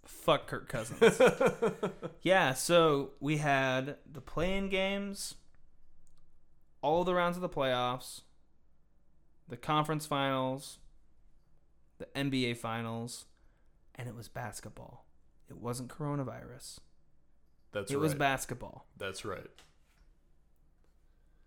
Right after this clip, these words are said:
Speaker 1: That is going to probably be the story of sports in the year twenty twenty
Speaker 2: And
Speaker 1: when,
Speaker 2: shout out
Speaker 1: when all is said and done.
Speaker 2: shout out to the N H L also.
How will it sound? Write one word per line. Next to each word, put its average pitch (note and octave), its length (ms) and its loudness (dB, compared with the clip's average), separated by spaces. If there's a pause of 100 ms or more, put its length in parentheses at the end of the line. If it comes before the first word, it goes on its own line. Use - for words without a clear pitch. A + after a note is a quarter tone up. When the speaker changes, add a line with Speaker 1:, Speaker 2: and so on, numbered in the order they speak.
(160)
Speaker 1:
That D#3 540 4 (840)
is D3 200 -2
going C#3+ 360 0
to - 80 -6
probably E3 420 2
be G3+ 120 -2
the G#3 120 -4
story C3 480 0
of C3+ 100 -4
sports - 680 -6 (500)
in C3 120 -4
the C3 100 -2
year B2 160 -2
twenty D#3 300 -4
twenty A#2+ 540 -4 (240)
Speaker 2:
And B2+ 100 -10
Speaker 1:
when, C3+ 100 2
Speaker 2:
shout C#3+ 140 8
out C#3+ 120 2
Speaker 1:
when D3 140 2
all D3 180 4
is D#3 140 4
said E3 180 2
and F#3 120 -2
done. B2 240 2
Speaker 2:
shout G#2+ 200 -4
out G#2+ 120 -2
to A#2+ 100 -2
the A#2 160 0
N A#2+ 100 2
H B2+ 200 0
L D3 180 2
also. G#2+ 480 -2